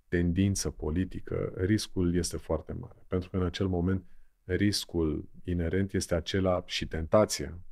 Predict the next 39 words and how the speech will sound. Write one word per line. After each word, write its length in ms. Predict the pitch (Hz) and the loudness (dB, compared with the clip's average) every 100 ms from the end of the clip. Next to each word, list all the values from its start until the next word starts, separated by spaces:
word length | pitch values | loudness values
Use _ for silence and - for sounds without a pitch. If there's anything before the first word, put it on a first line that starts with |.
| - - - | -16 -20 -14
este 320 | - 90 - | -4 -4 -2
aceea 500 | 80 - 95 92 92 - - - - | -4 2 4 4 2 -12 -20 -18 0
de 140 | 95 | 2
a 60 | 90 | 4
exercita 800 | 82 90 85 85 - 95 90 - - - - - | 2 0 0 -2 2 2 0 -10 -20 -20 -20 -6
puterea 640 | 90 101 98 95 85 - - _ | -2 2 4 4 2 -8 -20 _
cu 120 | - | -10
scopul 540 | 95 - 110 101 82 85 | -6 0 2 2 2 2
de 60 | |
a 40 | 80 | 0
obține 300 | - - 87 | -2 -4 -4
și 200 | - 127 | -2 0
mai 120 | 110 | 0
multă 260 | 78 78 78 | 0 -6 -10
putere. 460 | - - 64 - - - - - | -12 -10 -12 -12 -20 -20 -20 -8
Nu 360 | 92 104 104 | 2 4 6
în 140 | 98 92 | 6 4
interesul 500 | 85 82 90 - 85 | 2 2 0 0 -4
cetățenilor, 760 | 85 80 78 101 104 107 - _ - - | -4 -4 -2 0 2 2 0 _ -20 -10
ci 120 | - | -2
în 120 | 92 | 0
interesul 460 | 87 78 80 - 80 | 0 0 -2 -2 -6
puterii. 420 | 82 76 - - - - _ - - | -6 -6 -8 -10 -20 -20 _ -20 -6
Iar 180 | 95 82 | 0 0
de 100 | 76 | 2
aici 220 | 92 90 | 0 0
până 320 | 87 98 87 85 | 0 2 2 4
la 160 | 80 | 2
zona 340 | 78 92 90 80 | 2 2 0 0
de 100 | 78 | 0
autocrație 640 | 82 85 82 76 73 90 | 0 -2 -2 -2 -2 -2
de 100 | 85 | -2
care 200 | - 80 | -4 -6
vorbeam 480 | 80 80 85 80 82 | -4 -2 -2 -2 -6
mai 140 | 80 76 | -6 -6
devreme, 520 | 78 82 90 90 90 - - - - _ - | -4 -2 0 0 -4 -16 -20 -20 -20 _ -10
pașii 300 | - 92 - | 0 0 0
sunt 180 | - 82 | -4 -6
foarte, 760 | - 85 82 82 80 78 78 | 0 0 0 0 0 0 -2